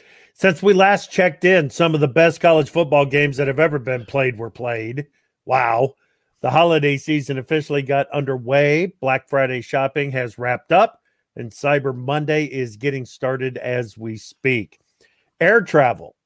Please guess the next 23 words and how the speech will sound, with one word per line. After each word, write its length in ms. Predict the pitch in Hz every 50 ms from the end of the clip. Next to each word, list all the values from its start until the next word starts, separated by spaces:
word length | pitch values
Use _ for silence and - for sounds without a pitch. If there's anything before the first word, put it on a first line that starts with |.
| _ _
was 220 | 131 139 139 117 139
impressive 500 | 127 110 - 151 175 185 - 156 135 127
over 240 | 123 120 110 117 -
Thanksgiving. 720 | - 123 113 104 - - - 107 107 104 120 135 151 151 _ _ _ _ _ _ _ _
Travel 340 | - 131 131 123 127 123
will 160 | 120 127 127 120
continue 540 | - 123 110 104 - 139 135 127 127 120
this 240 | 113 120 110 - -
week 280 | 123 135 147 151 147 -
with 200 | 123 107 - -
families 440 | 135 135 135 131 127 127 120 98 104
returning 520 | 120 113 104 - 135 135 127 123 113 107
home, 480 | 107 139 170 196 208 220 226 226 208 - _ _ _ _ _ _ -
and 200 | 180 170 165 139
Jim 240 | 120 180 190 190 185
and 100 | 170 156
I 380 | 160 190 208 190 170 160 170 180
are 240 | - 147 147 147
both 320 | 139 117 135 147 156 156 143
headed 300 | 143 151 156 147 143 131
to 80 | 139 139
Las 260 | 139 139 139 135 - -
Vegas, 600 | 127 143 156 180 156 139 135 147 160 - -